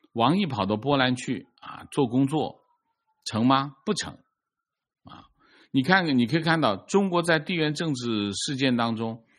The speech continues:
中国完全没有任何影响力。完全没有影响力的原因是什么？实力不够，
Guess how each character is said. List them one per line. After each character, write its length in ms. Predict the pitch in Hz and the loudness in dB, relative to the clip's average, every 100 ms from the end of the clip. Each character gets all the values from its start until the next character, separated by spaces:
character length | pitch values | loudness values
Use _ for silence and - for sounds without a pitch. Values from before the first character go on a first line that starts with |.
| _ - - - _ _ | _ -20 -20 -20 _ _
中 160 | - 196 | -2 0
国 140 | 170 | 2
完 180 | 113 139 | 4 2
全 140 | 147 123 | 2 0
没 80 | |
有 100 | 110 | 2
任 160 | 101 95 | 0 -2
何 60 | 92 | -2
影 180 | 80 | -4
响 180 | 85 62 | -6 -10
力。 220 | 62 62 _ _ _ _ _ | -12 -16 _ _ _ _ _
完 200 | - 123 | 2 2
全 120 | 175 170 | 4 2
没 100 | 165 | 4
有 60 | |
影 100 | 127 | 4
响 200 | 127 104 | 4 0
力 120 | 113 | 0
的 100 | 101 | -2
原 240 | 95 87 92 | -2 -2 -2
因 100 | 117 | -2
是 140 | 113 | -4
什 140 | 85 60 | -10 -12
么？ 160 | - _ _ _ _ | -16 _ _ _ _
实 420 | - - - 65 | -6 -6 -6 -10
力 180 | - 139 | -8 -8
不 140 | 87 67 | -8 -14
够， 280 | 65 62 | -20 -20